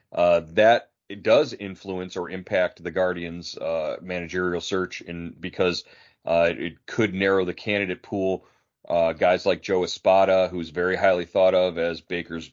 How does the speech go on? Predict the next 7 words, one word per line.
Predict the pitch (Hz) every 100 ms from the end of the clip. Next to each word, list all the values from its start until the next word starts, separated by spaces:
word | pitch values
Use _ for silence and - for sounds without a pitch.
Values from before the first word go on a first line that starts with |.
| _
bench | 92 95 -
coach, | 104 95 92 - _ _ _ _
uh, | - 85 85 85 -
there | 82 92 92 90
in, | - 87 90 87 82 -
in | 87
Houston, | 85 98 95 95 90